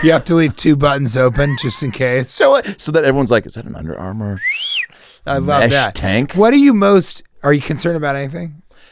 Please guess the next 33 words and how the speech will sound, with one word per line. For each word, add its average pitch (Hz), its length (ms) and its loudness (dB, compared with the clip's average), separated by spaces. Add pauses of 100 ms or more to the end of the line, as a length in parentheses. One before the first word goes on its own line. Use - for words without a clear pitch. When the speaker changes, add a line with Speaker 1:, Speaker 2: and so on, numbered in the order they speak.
Speaker 2:
No, 226 240 4
honestly, 180 480 4
we've 123 280 2
gotten 135 300 2
through 131 200 4
the 101 80 0
crazy 101 400 0
fights 90 480 0
that 82 180 0
I 82 40 0
was 85 100 -6
telling 95 220 -2
Mo, 90 160 2
I 73 100 -2
go, 71 380 -6
"I 104 160 2
don't 135 160 -2
think 123 340 -2
you're, 92 480 2 (220)
um, 73 640 -2 (440)
you 98 100 -6
deserve 110 340 2
to 98 80 -2
get 90 160 0
married 87 360 2
unless 87 320 -2
you've 78 120 -6
had 82 260 -2
this - 480 -4
fight 80 260 -4
at 62 80 -10
least 76 200 -10
once." 73 340 -8